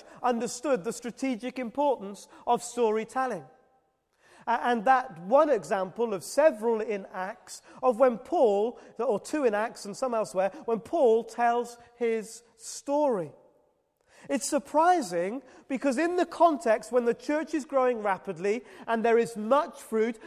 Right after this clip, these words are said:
many people are coming to Christ, Paul, the most significant mover and shaker in the early church, uh, at that time.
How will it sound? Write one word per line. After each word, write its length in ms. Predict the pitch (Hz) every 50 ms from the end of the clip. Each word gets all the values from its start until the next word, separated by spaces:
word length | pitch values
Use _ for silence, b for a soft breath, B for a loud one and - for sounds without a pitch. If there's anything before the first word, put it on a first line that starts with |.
| 277 B
many 400 | 190 202 240 262 285 285 320 -
people 380 | - 294 262 - - 269 247
are 40 | 233
coming 340 | - - 247 240 226 220 -
to 100 | - 196
Christ, 540 | - - 208 185 175 196 208 214 - - B B 359 320 B -
Paul, 340 | - 262 269 277 302 320 277
the 120 | 277 269
most 320 | 233 247 247 233 - -
significant 680 | - 220 180 214 247 285 269 - 294 247 294 302 262 240
mover 460 | 220 240 262 262 247 208 233 240 233
and 120 | 226 208
shaker 640 | - - - 269 277 262 - - 196 180 175 196 202 B B 330 311 254 B
in 380 | - 269 269 269 254 247 240 - - - - -
the 160 | 214 233 220 226 - -
early 280 | 254 247 240 220 214 208
church, 560 | - - - 247 220 202 196 - - - - B B B B B
uh, 360 | - 190 196 196 196 190 - -
at 160 | 233 220 -
that 300 | - 208 196 196 196 -
time. 560 | - - 262 233 185 143 139 143 160 190 208